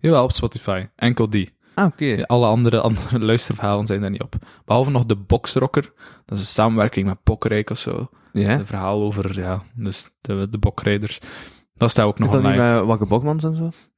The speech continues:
Speaker 1: Ja, die, die spreekt waarschijnlijk ook weer de verteller in of zo.
Speaker 2: Ja.
Speaker 1: Probably.
Speaker 2: Want ze zegt, ja, van, het is, het enige dat ik weet over de Bokrijders is dat van,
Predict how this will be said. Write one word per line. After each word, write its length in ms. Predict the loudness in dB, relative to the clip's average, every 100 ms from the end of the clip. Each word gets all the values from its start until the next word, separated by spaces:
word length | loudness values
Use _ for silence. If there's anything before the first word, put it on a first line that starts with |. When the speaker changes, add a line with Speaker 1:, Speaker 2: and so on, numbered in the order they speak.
| -8
Speaker 1:
Ja, 320 | 0 2 2
die, 320 | 0 -2 -2
die 140 | 0 0
spreekt 340 | 0 -2 -2
waarschijnlijk 460 | -2 -4 -2 -2 -2
ook 120 | -2
weer 140 | -2 -2
de 80 |
verteller 440 | -4 -4 -4 -2 -4
in 140 | -6
of 100 | -8
zo. 100 | -12 -20 _ _ 0
Speaker 2:
Ja. 380 | 2 2 0 -10 -6
Speaker 1:
Probably. 680 | -2 0 -2 0 -2 -2 -2
Speaker 2:
Want 160 | -2 0
ze 60 |
zegt, 280 | 2 0 -2
ja, 240 | 0 2
van, 420 | 2 0 -2 -6 -12 -20 -20
het 140 | -8 -2
is, 140 | -2 -2
het 200 | -2 2
enige 200 | 2 0
dat 80 |
ik 80 | 0
weet 200 | 0 2
over 120 | 2 2
de 80 |
Bokrijders 500 | 2 0 2 4 4 4
is 60 |
dat 140 | 4 4
van, 340 | 2 0 -4